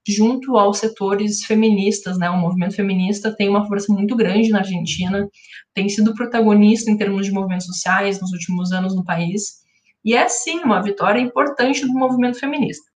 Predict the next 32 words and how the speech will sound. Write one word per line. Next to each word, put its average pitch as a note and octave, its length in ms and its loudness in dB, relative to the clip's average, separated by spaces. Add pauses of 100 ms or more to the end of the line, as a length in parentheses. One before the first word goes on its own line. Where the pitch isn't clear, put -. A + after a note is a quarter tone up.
(240)
É F#3+ 60 2
um G3 100 2
projeto A3 380 4
de G#3+ 160 4
lei G3+ 320 2
que G3 600 -4 (180)
legaliza G3+ 720 4
o A3 60 4
aborto G3 480 -2
em F#3+ 80 -2
até G#3 220 -4
quatorze G#3 420 -4
semanas, F#3+ 640 -4 (100)
então F3+ 300 -6
já G3 100 0
é - 20 2
um F3+ 120 0
avanço F3+ 500 -2
em G3 60 -2
relação F3+ 380 -4
a F3+ 40 -2
alguns F#3 180 -2
outros F#3 220 -10
projetos F#3 520 -8
que G3+ 100 -8
existem F#3 280 -4
no F#3 80 2
mundo, G3 460 2 (640)
e A3+ 80 6
depois B3 400 4
desse B3+ 320 0
período A#3 580 2